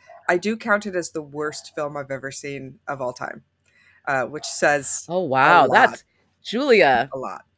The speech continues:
Speaker 2: Okay, you, we have watched some terrible cinema together.
Speaker 1: Yes.
Speaker 2: Like, some of the worst things I've ever seen in my life,
Speaker 1: Mm-hmm.
Speaker 2: like, God Bless It, Tiptoes,
Speaker 1: Oh,
Speaker 2: starring
Speaker 1: goodness.
Speaker 2: Peter Dinklage,
Speaker 1: <laughs>
Speaker 2: but really starring Gary Oldman, um,
Speaker 1: Oh,
Speaker 2: from, it's
Speaker 1: Tiptoes.
Speaker 2: a Sundance classic.
Speaker 1: Yeah.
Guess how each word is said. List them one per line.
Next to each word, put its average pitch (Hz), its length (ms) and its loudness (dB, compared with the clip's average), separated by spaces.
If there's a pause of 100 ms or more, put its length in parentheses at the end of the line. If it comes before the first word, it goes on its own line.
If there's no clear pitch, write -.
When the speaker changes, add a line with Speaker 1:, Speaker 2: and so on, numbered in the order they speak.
(320)
Speaker 2:
Okay, 180 120 -2
you, 220 220 0
we 202 300 0
have 226 80 -2
watched 170 320 2
some 151 200 -10 (100)
terrible 208 640 2
cinema 127 400 -4
together. 117 520 0
Speaker 1:
Yes. 90 60 -6
Speaker 2:
Like, 127 320 -2 (320)
some 226 300 -2
of 269 80 -6
the 214 140 2
worst 151 320 0
things 151 200 -8
I've 143 100 -2
ever 127 140 -2
seen 131 200 -10
in 123 80 -4
my 117 80 -4
life, 127 240 0
Speaker 1:
Mm-hmm. 170 80 -10
Speaker 2:
like, 117 280 -4 (460)
God 151 200 4
Bless 147 260 0
It, - 100 -4
Tiptoes, 180 580 0
Speaker 1:
Oh, 190 120 4 (400)
Speaker 2:
starring 165 220 2
Speaker 1:
goodness. 156 100 -2
Speaker 2:
Peter 196 160 2
Dinklage, 208 580 -4 (260)
Speaker 1:
<laughs> - 260 -4
Speaker 2:
but 170 180 0
really 208 180 -2
starring 202 300 -6
Gary 165 220 0
Oldman, 160 580 -4 (240)
um, 143 420 -6
Speaker 1:
Oh, 127 60 -6 (340)
Speaker 2:
from, 277 280 -6
it's 240 180 -6
Speaker 1:
Tiptoes. - 0 -
Speaker 2:
a 165 40 -10 (140)
Sundance 175 420 -2
classic. 170 540 -2
Speaker 1:
Yeah. - 280 -12